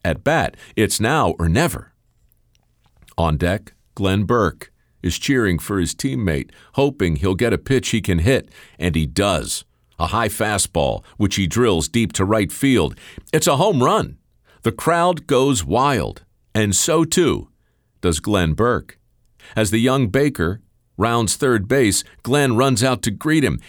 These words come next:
He's jumping up and down, yelling incoherently, his right hand held high over his head,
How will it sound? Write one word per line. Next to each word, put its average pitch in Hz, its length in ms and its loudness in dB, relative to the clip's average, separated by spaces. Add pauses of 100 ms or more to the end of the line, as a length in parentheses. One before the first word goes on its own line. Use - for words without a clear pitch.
He's 139 200 0
jumping 139 400 0
up 143 180 -2
and 123 120 0
down, 131 380 0 (140)
yelling 147 480 0 (140)
incoherently, 135 960 0 (280)
his 110 200 0
right 143 240 0
hand 110 560 -2 (300)
held 120 300 0
high 120 360 0
over 95 320 0
his 85 200 0
head, 135 300 0